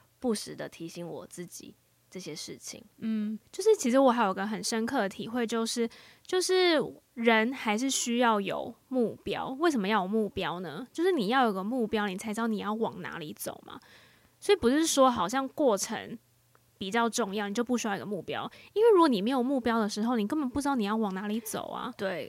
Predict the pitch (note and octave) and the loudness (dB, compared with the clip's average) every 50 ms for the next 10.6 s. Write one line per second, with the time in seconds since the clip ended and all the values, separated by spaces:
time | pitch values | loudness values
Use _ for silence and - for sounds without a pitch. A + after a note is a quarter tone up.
0 | - - - F4 F#4+ E4 B3+ A3+ A3+ A3+ G3+ G#3 G#3 G#3+ G#3+ C#4 C#4+ C4+ B3+ - | -4 -2 0 4 6 6 4 4 2 2 2 2 2 2 2 2 2 2 2 0
1 | G#3 F#3 G3+ A3+ G3+ E3+ E3 D3+ - F#3+ F3+ F3+ F3+ G3 F3+ F3 D3 E3+ F#3 D#3 | 0 0 0 -2 -2 -6 -10 -6 -2 0 0 0 0 -4 -6 -6 -6 -6 -8 -8
2 | - - - - - - - - F#3+ - G3+ G3 G3+ - - F3 F3 - F#3 F3+ | -8 -8 -10 -10 -10 -10 -8 -8 -6 -6 -6 -6 -6 -6 -6 -6 -6 -4 -4 -4
3 | F3 D3 C#3 - - E3+ - C3+ - - E3 D3+ - - - F#2 - - - A3 | -4 -4 -6 -8 -10 -12 -12 -14 -12 -12 -12 -10 -10 -12 -12 -12 -12 -6 -4 -2
4 | G#3+ G#3+ G#3 A#3 A3+ G3 - A3+ A3 G#3 F#3+ F#3+ E3+ D3+ D3+ - - - A#2 - | -2 0 2 2 2 2 0 -2 -6 -6 -6 -4 -4 -4 -6 -6 -8 -8 -10 -10
5 | - - G#3+ A#3+ C4+ G#3 G3 - F3 D#3+ D#3 D#3 D3 D3+ - - A3 G#3 E3 E3+ | -10 -8 -4 -2 -2 -2 -2 -2 -6 -6 -6 -8 -10 -12 -8 -4 -2 -2 -2 -4
6 | - - D3+ F3+ F3+ E3 C#3 - _ - - D3+ E3 - - G3 E3 - G3+ F#3+ | -6 -8 -6 -6 -6 -6 -8 -12 _ -10 -10 -10 -8 -6 -8 -8 -6 -6 -8 -8
7 | - E3+ D#3 E3+ D#3+ D3 - - E3 D#3 E3 F3+ - F#3 E3+ - E3 - F3 E3 | -8 -10 -10 -10 -10 -8 -8 -8 -8 -8 -8 -6 -6 -6 -6 -6 -8 -10 -12 -12
8 | - F3 D#3+ D3+ D#3+ - - - B2+ D3 E3+ E3 D#3 D#3 - - G#2+ E3+ - - | -10 -10 -10 -8 -10 -10 -12 -12 -12 -12 -12 -10 -12 -10 -10 -12 -12 -12 -12 -14
9 | - - C3+ - - F#3 - - F3+ G3 C#4+ C4+ - G3 D#3+ F#3+ A3 G3 D#3+ D3 | -14 -14 -14 -16 -16 -18 -14 -14 -8 -6 -6 -6 -4 -6 -8 -6 -6 -6 -6 -6
10 | F#3 - - - - - - - - C4 - - | -8 -10 -12 -12 -12 -12 -12 -12 -12 -12 -12 -14